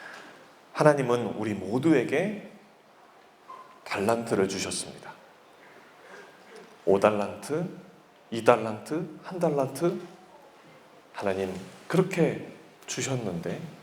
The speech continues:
아주 소중한 것을 주셨고 누구에게 맡길까 고민하면서 주셨습니다.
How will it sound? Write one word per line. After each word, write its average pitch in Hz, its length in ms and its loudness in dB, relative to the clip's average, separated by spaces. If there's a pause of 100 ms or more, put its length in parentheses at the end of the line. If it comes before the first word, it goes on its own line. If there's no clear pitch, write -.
(680)
아주 165 180 -6
소중한 175 760 2
것을 147 240 0
주셨고 135 800 -10 (440)
누구에게 107 640 2
맡길까 95 600 0
고민하면서 151 720 -2
주셨습니다. 123 720 -8